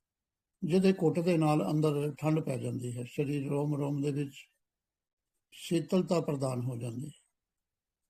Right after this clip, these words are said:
ਹਾਲਾਂਕਿ ਉਹ ਠੰਡਾ ਨਹੀਂ ਹੈ, ਉਸ ਦੀ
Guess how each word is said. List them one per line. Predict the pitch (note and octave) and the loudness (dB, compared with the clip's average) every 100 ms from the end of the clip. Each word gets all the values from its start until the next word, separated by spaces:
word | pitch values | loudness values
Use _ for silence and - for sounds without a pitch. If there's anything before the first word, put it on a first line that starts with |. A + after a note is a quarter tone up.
| _ _ _ _ - | _ _ _ _ -2
ਹਾਲਾਂਕਿ | D#3 F#3+ G3 | 2 2 4
ਉਹ | G3 | 4
ਠੰਡਾ | F3+ E3 F3 | 4 4 4
ਨਹੀਂ | D#3+ C#3+ E3+ | 4 4 2
ਹੈ, | C#3+ B2+ D#3+ - _ _ _ _ _ _ _ _ _ _ _ _ _ _ _ _ _ _ _ _ _ _ _ _ - | 0 -2 -8 -16 _ _ _ _ _ _ _ _ _ _ _ _ _ _ _ _ _ _ _ _ _ _ _ _ -6
ਉਸ | E3+ D3 | -4 0
ਦੀ | F3 E3+ D#3 - | 4 4 4 0